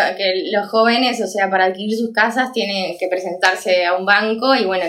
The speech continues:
con todos esos requisitos que nos piden, termina también siendo un, un, a un costo muy elevado de intereses. Entonces, la oportunidad de, de inversión en propiedades a menor costo,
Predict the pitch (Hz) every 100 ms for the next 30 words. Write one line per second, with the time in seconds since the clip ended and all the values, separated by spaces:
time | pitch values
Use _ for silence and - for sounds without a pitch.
0 | 165 175 185 185 208 190 180 185 185 185
1 | 202 196 196 180 180 220 226 240 262 240
2 | 180 - - 170 190 196 180 196 220 226
3 | 240 - 202 214 214 220 185 190 185 185
4 | 180 - 190 190 202 202 208 220 196 185
5 | 196 185 170 170 156 170 175 170 185 185
6 | 175 - - - - 185 190 190 190 196
7 | 220 240 262 214 202 196 196 190 - 226
8 | 214 185 180 170 165 185 202 196 170 175
9 | 196 214 214 220 208 - 233 262